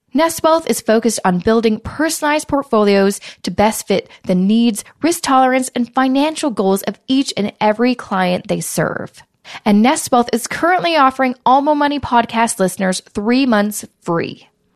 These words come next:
To get started, visit learn dot nestwealth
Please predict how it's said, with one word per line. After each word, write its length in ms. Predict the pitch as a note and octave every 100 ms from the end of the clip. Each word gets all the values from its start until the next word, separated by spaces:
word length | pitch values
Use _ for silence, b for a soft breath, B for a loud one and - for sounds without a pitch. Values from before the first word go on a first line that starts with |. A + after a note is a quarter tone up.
| _ -
To 100 | A#3+
get 160 | A3 -
started, 640 | - C#4 D#4 C4 A#3 -
visit 340 | A3 A#3+ B3+
learn 500 | - A3+ C4+ C4+ C4+ - F#3+
dot 240 | A#3+ C4+
nestwealth 720 | A#3+ B3+ F4 - - A#3 A3+